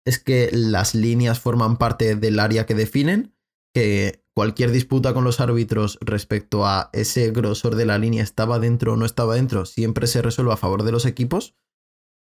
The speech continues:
Y bueno, aquí simplemente el tema de contenedores de almacenaje, este año ya se habla de mesas en las zonas de competición y que hay que adaptarse al reglamento que ponga,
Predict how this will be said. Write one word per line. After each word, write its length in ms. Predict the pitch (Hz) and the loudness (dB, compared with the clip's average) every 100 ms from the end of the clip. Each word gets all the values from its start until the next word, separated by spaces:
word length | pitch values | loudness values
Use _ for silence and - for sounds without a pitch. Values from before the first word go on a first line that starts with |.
| _ | _
Y 540 | 147 131 120 117 110 107 | 0 2 4 2 2 0
bueno, 280 | 156 - - | 0 -4 -4
aquí 200 | 113 120 | -2 0
simplemente 480 | 143 139 143 156 - | 0 0 0 0 0
el 140 | 120 110 | -2 0
tema 220 | 135 131 | 0 0
de 140 | 127 | 0
contenedores 400 | 127 127 127 127 | 2 2 2 2
de 40 | 127 | 2
almacenaje, 460 | 123 120 123 143 | 0 0 -2 -2
este 160 | 135 117 | -2 0
año 140 | 117 | 0
ya 120 | 113 | 0
se 100 | 110 | 0
habla 220 | 113 113 107 | 0 0 2
de 160 | 104 | 0
mesas 380 | 110 120 110 127 | 2 0 0 0
en 80 | 117 | 0
las 100 | 110 | 0
zonas 220 | 117 113 | 0 0
de 80 | 113 | 0
competición 640 | 117 110 113 - 135 156 | 0 0 0 0 0 0
y 100 | 127 | -2
que 120 | - 107 | 0 0
hay 100 | 110 | 2
que 60 | |
adaptarse 420 | 104 - 104 - | 0 0 -2 0
al 100 | 120 | 0
reglamento 440 | 117 107 104 107 113 | 0 0 0 0 0
que 100 | 101 | 0
ponga, 340 | 107 117 131 | 0 0 -4